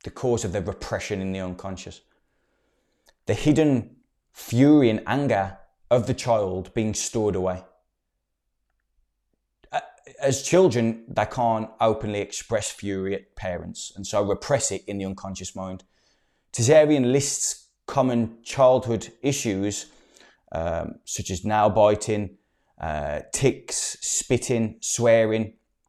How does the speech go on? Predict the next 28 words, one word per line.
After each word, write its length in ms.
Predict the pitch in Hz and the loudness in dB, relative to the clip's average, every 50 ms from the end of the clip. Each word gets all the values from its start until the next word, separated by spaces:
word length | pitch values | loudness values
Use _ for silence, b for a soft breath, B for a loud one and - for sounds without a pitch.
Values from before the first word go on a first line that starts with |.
| _ _ _ _ _ _ _ _ _ - | _ _ _ _ _ _ _ _ _ -10
uh, 100 | 87 92 | -8 -8
teeth 380 | 90 - - 123 123 117 - - | -6 -2 0 2 2 2 0 0
grinding, 640 | - 131 117 113 113 110 107 107 113 107 104 98 b b b b b b b b b b b b b b _ _ _ _ _ _ _ - | 2 4 4 6 4 2 2 0 0 0 -2 -4 b b b b b b b b b b b b b b _ _ _ _ _ _ _ 0
as 160 | 123 107 127 | 2 4 4
an 260 | 123 120 127 127 - - | 2 2 0 -2 -2 -2
external 540 | 113 113 - - - - 143 139 131 131 127 | -4 -4 -2 -2 0 4 6 6 6 6 4
manifestation 1080 | 127 131 131 131 120 - 117 - - - 139 123 131 123 - - 101 92 90 98 110 - _ _ _ _ _ - | 2 2 2 2 0 -2 -4 -4 0 2 4 4 4 2 0 -4 -6 -6 -6 -8 -10 -14 _ _ _ _ _ 2
of 360 | 98 95 95 92 - - - - _ | 4 4 2 0 -4 -10 -18 -18 _
this 160 | - - - | -8 -8 -8
fury. 440 | - - 98 98 95 92 95 92 92 - _ _ _ _ _ _ _ _ _ _ _ _ _ _ _ _ _ _ _ _ _ _ - | -6 -6 -4 -4 -2 -2 -4 -6 -10 -14 _ _ _ _ _ _ _ _ _ _ _ _ _ _ _ _ _ _ _ _ _ _ -14
Uh, 100 | - - 101 | -12 -8 -8
I 100 | 107 113 | -4 -2
mean, 360 | 110 113 110 107 - 123 131 | -2 0 0 -2 0 2 4
notice 360 | 131 135 139 139 - 131 - | 6 6 4 4 2 -2 -4
the, 360 | - - 131 123 113 101 - - | -2 0 0 0 0 -2 -4 -2
the 160 | - 117 120 | 0 0 2
infantile 520 | 123 120 117 - 120 113 - 117 107 110 107 | 2 0 0 -2 -4 -2 0 0 0 0 0
need 320 | 104 107 117 120 117 117 | 0 0 0 0 0 0
to 120 | - 107 95 | -2 -4 -6
appeal, 440 | 92 - - 127 127 123 117 113 - - 107 | -6 -6 -4 -2 0 0 0 -2 -2 -6 -6
appease 640 | 104 - - - - 139 117 95 95 107 104 - | -8 -6 -4 -2 -2 0 0 -2 -4 -4 -6 -6
in 80 | 113 107 | -6 -4
the 80 | 98 | -2
world 240 | 101 113 113 107 - | 0 0 0 0 -2
today 420 | - 98 92 107 107 95 85 95 95 _ _ _ _ _ _ _ - | -4 -2 0 0 0 0 -2 -6 -12 _ _ _ _ _ _ _ -4
more 220 | 110 117 117 113 107 | 0 2 2 2 0
powerful 520 | 113 - 131 120 123 113 - - 110 110 - 120 | 0 0 4 4 4 4 2 -2 -6 -4 -2 0
egos 800 | 123 123 123 117 113 98 87 90 90 101 110 - - - _ | 2 2 2 2 2 0 0 -2 -4 -6 -6 -8 -10 -14 _